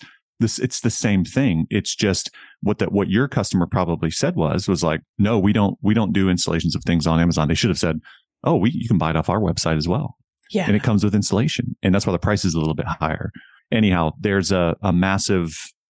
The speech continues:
Speaker 1: shift in consumer behavior. There's not a massive shift on the contractor side. So, um, that tension point is going to create opportunity for online resellers, e-commerce companies that, you know, aren't contractors.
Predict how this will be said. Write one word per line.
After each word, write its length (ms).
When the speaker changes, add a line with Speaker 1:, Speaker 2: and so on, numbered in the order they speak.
Speaker 1:
shift 680
in 140
consumer 400
behavior. 600
There's 220
not 240
a 40
massive 380
shift 300
on 80
the 80
contractor 420
side. 360
So, 220
um, 180
that 240
tension 520
point 480
is 120
going 200
to 40
create 260
opportunity 560
for 500
online 440
resellers, 760
e-commerce 540
companies 520
that, 200
you 80
know, 160
aren't 240
contractors. 720